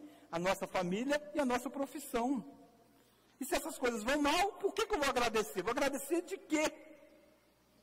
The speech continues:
Mas se você entende que existem bênçãos espirituais, se você entende Efésios um, dois, três, se você entende que você era morto espiritualmente, Deus deu vida, que você era inimigo e Deus reconciliou,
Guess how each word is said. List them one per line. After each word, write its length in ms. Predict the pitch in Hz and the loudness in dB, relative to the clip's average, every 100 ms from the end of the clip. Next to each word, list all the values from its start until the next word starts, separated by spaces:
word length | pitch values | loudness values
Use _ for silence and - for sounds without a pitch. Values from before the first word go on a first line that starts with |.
| _ _ _ _ - - _ | _ _ _ _ -20 -20 _
Mas 140 | 190 | -6
se 80 | - | -4
você 260 | 208 214 269 | -4 -2 2
entende 480 | 311 277 233 220 185 | 4 4 0 -2 0
que 100 | 208 | 0
existem 320 | 180 208 180 | 0 -4 -10
bênçãos 600 | 139 196 254 - 202 143 | -2 2 2 0 -4 -2
espirituais, 1160 | 240 - - 196 202 202 170 139 156 220 190 131 - - - - - - - | -4 -4 -6 -4 -6 -6 -2 0 2 0 -2 -6 -14 -20 -20 -20 -20 -20 -18
se 60 | - | -10
você 180 | 208 302 | 0 2
entende 520 | 294 - 254 247 220 | 2 2 2 2 2
Efésios 600 | - - 220 180 143 165 | 0 0 0 0 -8 -4
um, 260 | 214 233 180 - - - - | 0 0 -2 -8 -20 -20 -6
dois, 480 | 143 208 233 175 143 - - - | 2 2 2 0 -8 -12 -18 -8
três, 540 | 202 208 240 226 147 - - - - _ - - - | -2 2 4 2 -2 -8 -16 -20 -20 _ -20 -20 -12
se 100 | 208 | 0
você 100 | 294 | 2
entende 340 | 277 294 285 | 4 4 2
que 60 | 262 | 0
você 160 | - | 2
era 140 | 262 254 | 2 2
morto 420 | 214 262 - - | 2 2 2 -2
espiritualmente, 580 | - 247 233 233 247 208 | -4 -2 0 0 0 0
Deus 200 | 254 220 | 0 2
deu 180 | 226 170 | 0 0
vida, 420 | 170 254 262 165 | 0 0 2 -2
que 260 | - - | -4 -6
você 180 | 233 233 | -4 0
era 100 | 277 | 2
inimigo 600 | 294 285 247 254 311 277 | 4 6 6 6 4 4
e 40 | 240 | 2
Deus 240 | 262 277 | 2 2
reconciliou, 760 | 269 269 247 - 247 196 214 | 2 0 -2 0 2 4 6